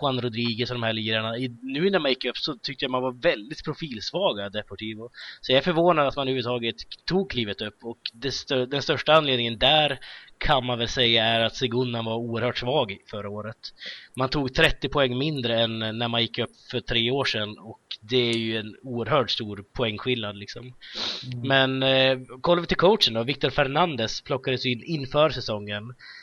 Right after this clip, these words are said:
Speaker 1: Och detta trots att Fernando Vasquez alltså fixade uppflyttningen. Det var ju mycket g-,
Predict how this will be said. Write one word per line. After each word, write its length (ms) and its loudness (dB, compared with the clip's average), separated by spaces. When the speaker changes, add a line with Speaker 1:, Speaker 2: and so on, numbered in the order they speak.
Speaker 1:
Och 120 -6
detta 280 2
trots 400 2
att 120 0
Fernando 320 -2
Vasquez 400 0
alltså 160 -8
fixade 360 -4
uppflyttningen. 800 -10
Det 180 -4
var 120 4
ju 80 4
mycket 320 -2
g-, 100 -6